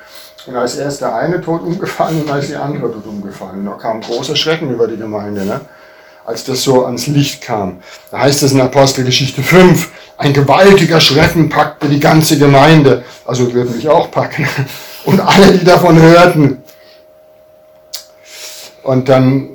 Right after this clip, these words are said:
„Durch die Apostel geschahen aber viele Wunder unter dem Volk. Die ganze Gemeinde war Tag für Tag einmütig zusammen.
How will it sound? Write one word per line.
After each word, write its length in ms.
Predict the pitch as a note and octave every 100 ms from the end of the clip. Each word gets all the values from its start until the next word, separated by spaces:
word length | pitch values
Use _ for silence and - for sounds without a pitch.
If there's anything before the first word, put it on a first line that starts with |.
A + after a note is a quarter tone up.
| - C#3
„Durch 180 | C#3+
die 100 | D3
Apostel 440 | C#3 C3 F3 E3+ D3+
geschahen 400 | D3+ D3+ C#3+ C#3+
aber 180 | C#3 C3+
viele 560 | F3+ G3+ G3+ E3+ C#3
Wunder 380 | D3 G3 G3 D#3+
unter 160 | C#3+ C#3
dem 160 | C3+
Volk. 320 | D#3+ F#3 F3+
Die 80 | D3
ganze 340 | D3+ E3+ D#3+ D#3
Gemeinde 400 | D3 E3 D#3 C#3+
war 140 | C#3
Tag 400 | C#3 D#3 D#3 -
für 260 | - - C3+
Tag 420 | D#3 E3 D3+ -
einmütig 640 | C#3 D#3+ D#3 C#3+ C#3+ - -
zusammen. 580 | C#3 D#3 E3 D#3+ C3+